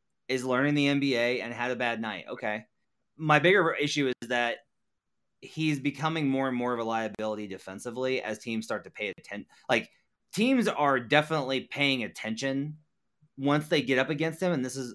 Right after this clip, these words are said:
we've talked about this a lot, about how guys, like, rookies aren't on anybody's radar. But what's happened is he'll get in the game and then teams will be like, like, players will just be like, "Oh, I can beat this guy."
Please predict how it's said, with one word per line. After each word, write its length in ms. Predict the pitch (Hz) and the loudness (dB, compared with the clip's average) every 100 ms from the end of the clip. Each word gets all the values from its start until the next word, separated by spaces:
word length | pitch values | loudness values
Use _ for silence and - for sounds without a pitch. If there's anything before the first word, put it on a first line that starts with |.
| 127 | -6
we've 140 | 135 | -6
talked 180 | 139 113 | -2 -2
about 140 | 117 104 | -2 -4
this 120 | 117 | -6
a 60 | |
lot, 200 | 104 107 | -2 0
about 220 | 113 107 - | 0 -2 -2
how 180 | 107 | -2
guys, 360 | 95 107 104 98 | 0 0 0 -2
like, 120 | 107 | -6
rookies 300 | 87 110 113 | -6 -8 -4
aren't 220 | 104 101 107 | -4 -4 -6
on 260 | 104 101 | -6 -4
anybody's 340 | 101 101 98 87 | -6 -4 -6 -4
radar. 520 | 90 110 123 139 - _ _ _ _ 135 | -4 0 0 0 -4 _ _ _ _ 0
But 120 | 143 | 2
what's 160 | 143 | 4
happened 360 | - 170 175 147 | 6 6 6 4
is 220 | 131 123 - | 4 4 2
he'll 160 | 170 | 4
get 120 | 190 | 4
in 60 | 160 | 2
the 60 | 123 | 2
game 280 | 127 156 | 4 4
and 80 | 135 | 4
then 200 | 120 117 - - | 2 -2 -6 -4
teams 220 | 147 127 | 0 0
will 60 | 117 | 0
be 140 | 117 | 0
like, 280 | 110 101 - _ _ _ - | 0 -2 -8 _ _ _ -8
like, 260 | 139 110 - | -6 -6 2
players 400 | 240 277 143 120 | 8 8 8 4
will 120 | 113 | -2
just 240 | 120 110 _ _ _ _ _ _ | -4 -6 _ _ _ _ _ _
be 100 | 143 | 2
like, 200 | 135 131 - | 2 2 6
"Oh, 100 | 170 | 8
I 120 | 170 | 8
can 120 | 170 | 6
beat 200 | 151 151 | 2 0
this 140 | 107 - | -4 -8
guy." 380 | 82 80 - | -10 -10 -14